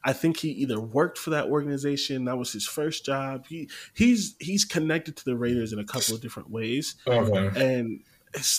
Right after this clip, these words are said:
Speaker 1: Vegas. Like, that's just a really good job. But also, even if he doesn't go to the Raiders,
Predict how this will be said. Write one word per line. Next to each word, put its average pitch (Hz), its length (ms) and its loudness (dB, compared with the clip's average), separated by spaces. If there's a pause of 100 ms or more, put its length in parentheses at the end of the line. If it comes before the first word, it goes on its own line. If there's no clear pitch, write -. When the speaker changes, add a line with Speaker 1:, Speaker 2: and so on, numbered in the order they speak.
Speaker 1:
Vegas. 135 540 -2
Like, 127 120 -8
that's 156 220 -4
just 135 160 -4
a 113 40 -4
really 113 300 -4
good 107 200 -8
job. 98 360 -8 (500)
But 135 100 2
also, 139 600 0 (100)
even 175 240 2
if 160 100 -2
he 143 100 -4
doesn't 135 260 2
go 120 140 0
to - 120 -8
the 104 100 -6
Raiders, 110 500 -2